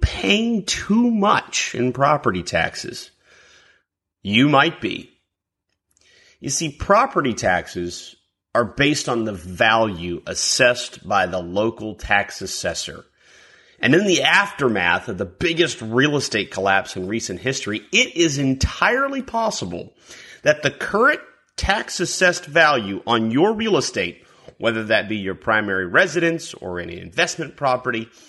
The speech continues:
that amount could be higher than the current as-is market value.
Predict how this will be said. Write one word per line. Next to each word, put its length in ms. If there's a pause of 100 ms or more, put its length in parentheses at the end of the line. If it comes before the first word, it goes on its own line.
(500)
that 340
amount 560
could 300
be 160
higher 600 (360)
than 160
the 100
current 480
as-is 600
market 380
value. 320